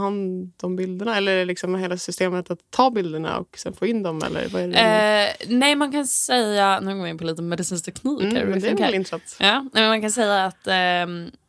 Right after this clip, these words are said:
Speaker 2: man har ju som en, en, ehm, det man sätter in i munnen är ju oftast idag någon slags sensor.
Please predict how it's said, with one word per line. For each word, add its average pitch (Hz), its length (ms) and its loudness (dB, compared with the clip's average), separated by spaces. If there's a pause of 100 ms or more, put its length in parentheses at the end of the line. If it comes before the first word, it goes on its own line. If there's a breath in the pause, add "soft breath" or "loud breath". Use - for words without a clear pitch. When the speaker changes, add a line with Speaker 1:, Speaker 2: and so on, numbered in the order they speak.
Speaker 2:
man 202 200 0
har 220 200 4
ju 202 120 0
som 180 280 -2
en, 170 320 -2 (140)
en, 170 300 -4
ehm, 165 360 -8
det 226 140 4
man 233 140 2
sätter 262 260 0
in 226 180 2
i 190 40 0
munnen 185 680 -2 (100)
är 170 340 0
ju 170 240 -4 (220)
oftast - 760 -2
idag 175 280 -2
någon 180 120 -6
slags - 280 -8
sensor. 165 640 -2